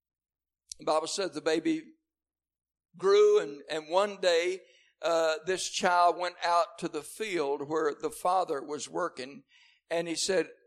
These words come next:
"Oh, my father, my head, my head." And it sounded like a sunstroke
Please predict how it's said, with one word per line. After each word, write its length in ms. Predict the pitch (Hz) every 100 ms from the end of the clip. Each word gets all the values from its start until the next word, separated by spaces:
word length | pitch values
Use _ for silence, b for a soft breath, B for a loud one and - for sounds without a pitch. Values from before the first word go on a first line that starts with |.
| _ -
"Oh, 280 | 247 233
my 180 | 208 196
father, 480 | 196 247 226 214 180
my 220 | 196 190
head, 460 | 196 247 240 202 196
my 180 | 202 202
head." 540 | 220 254 262 196 185 - 165 - -
And 140 | 160 156 151 _ _ _ _ _ _ _ _ _ _ _ _ _
it 120 | 160
sounded 480 | - - 190 185 180
like 200 | 180 180
a 40 |
sunstroke 840 | 170 - 190 185 165 - 214 185